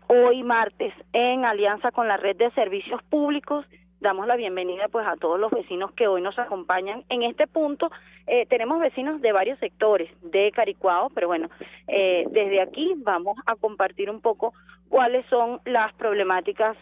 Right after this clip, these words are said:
en ese sentido. Bueno, no solo las problemáticas, también hay que resaltar los aspectos positivos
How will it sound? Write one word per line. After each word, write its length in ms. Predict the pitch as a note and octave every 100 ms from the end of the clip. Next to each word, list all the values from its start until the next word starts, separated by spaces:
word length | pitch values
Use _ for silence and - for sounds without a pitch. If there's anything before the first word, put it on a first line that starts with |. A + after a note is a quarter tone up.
| _ -
en 320 | B3 C4+ C4+
ese 280 | G#3 G3+ A3
sentido. 340 | - A3 A3 G3
Bueno, 220 | A#3+ D4+
no 120 | G#3
solo 220 | A3 B3+
las 140 | E4+ D#4+
problemáticas, 760 | A#3 G3+ F3+ G#3+ B3+ - F3+
también 300 | F#3+ F#3+ F#3
hay 100 | G#3
que 120 | A#3 C#4+
resaltar 520 | D4 - F#3 F3+ F3+
los 120 | A#3+
aspectos 420 | B3+ G3+ - A3
positivos 720 | - B3 A3 F3+ C4 D4+ E4